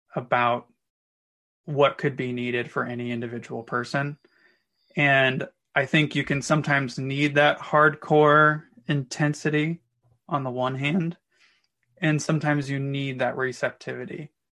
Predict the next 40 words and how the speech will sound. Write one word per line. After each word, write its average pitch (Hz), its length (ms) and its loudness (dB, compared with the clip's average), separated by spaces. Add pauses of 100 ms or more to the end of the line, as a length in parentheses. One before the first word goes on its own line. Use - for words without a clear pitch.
(320)
So - 140 2
I 160 60 4
think 202 180 6
we 208 80 4
can 156 220 2
look 156 320 2
at 135 260 -2
these 135 600 -6 (920)
changes 151 880 2
or 135 260 -2
these 127 220 -8
tensions 139 600 -4
within 127 560 -4
the 127 120 -4
work 127 440 -2
culture, 135 460 0
which 127 200 -6
is 127 80 -12
very 139 320 4
young, 131 540 -2 (600)
which - 160 -6
is 135 120 -4
starting 139 400 2
to 131 100 -6
experience 160 800 2
these 127 220 -8
different 123 420 -4 (260)
tendencies 127 1000 -4 (420)
relating 143 600 2
to 135 160 -6
each 123 200 -4
other 123 320 2
in, 127 260 -8
in 131 120 -6
our 117 100 -6
collective 131 480 -2
consciousness 127 680 -8
and - 80 -10
the 120 60 -10
work, 120 400 -10